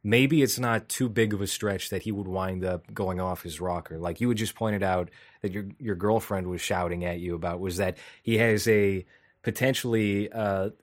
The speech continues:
life-ending illness, and maybe more than one, 'cause he's got so many fucking problems. He's gonna take a piss, and it looks like, uh, you know, rust coming out of his, out of his bladder, you know?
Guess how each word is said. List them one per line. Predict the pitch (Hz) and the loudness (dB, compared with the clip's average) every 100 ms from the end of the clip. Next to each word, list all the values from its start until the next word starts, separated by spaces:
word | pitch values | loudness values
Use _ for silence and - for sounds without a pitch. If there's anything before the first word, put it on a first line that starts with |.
| - | -6
life-ending | 110 110 120 - 110 101 98 92 101 | 2 4 4 0 -2 0 0 -2 -4
illness, | 120 120 98 78 - | -2 0 -2 -6 -10
and | 104 92 117 - _ _ | -8 -8 -8 -14 _ _
maybe | 143 120 113 | 0 0 2
more | 95 98 107 123 | 0 2 6 6
than | 95 101 95 | 4 0 0
one, | 101 92 80 | 0 0 -4
'cause | 87 | -8
he's | 87 82 | -8 -4
got | 101 | -2
so | - | -2
many | 104 98 | -2 -4
fucking | - 98 90 | -4 -4 -6
problems. | 80 101 98 90 78 | -6 -2 -2 -4 -8
He's | 87 92 - | -10 -10 -6
gonna | 107 95 | -4 -4
take | 107 95 | -6 -6
a | |
piss, | 80 - 123 110 - - - - | -8 -2 0 0 -2 -10 -14 -6
and | 92 | -4
it | 98 | -2
looks | 101 - | -2 -2
like, | 92 - | -4 -2
uh, | 95 90 82 - - - | -2 -2 -4 -12 -16 -8
you | |
know, | 85 | -6
rust | 80 87 120 - - | -2 2 2 2 -2
coming | - 101 92 | -4 -4 -2
out | 87 90 | -4 -4
of | 85 | -6
his, | 82 - - _ | -8 -8 -10 _
out | 107 | -6
of | 92 | -4
his | 82 | -6
bladder, | 78 87 104 110 82 | -6 -2 0 0 -2
you | 87 | -2
know? | 90 90 | -2 -2